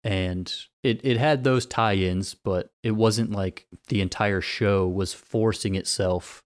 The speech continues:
to be leading to phase seven of the M C U. It was a story within itself.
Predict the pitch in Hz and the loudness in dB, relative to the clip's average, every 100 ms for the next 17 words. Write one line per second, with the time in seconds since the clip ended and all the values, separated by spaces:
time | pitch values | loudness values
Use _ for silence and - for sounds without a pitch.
0 | _ - 92 90 120 139 _ 107 95 95 | _ -2 0 0 -4 -10 _ 0 0 0
1 | 98 95 92 92 101 90 _ - 92 92 | 2 2 2 0 -2 -4 _ 0 0 0
2 | - - - 104 101 98 90 92 98 98 | -4 -4 2 2 2 0 -2 -4 -2 -2
3 | 101 98 - 104 92 95 90 - _ - | 0 -2 -2 -2 0 0 0 -4 _ -2
4 | 110 104 104 - 131 123 107 - 104 92 | -2 -2 -4 0 2 4 2 2 0 -2
5 | - 95 90 90 | -2 -2 -2 -6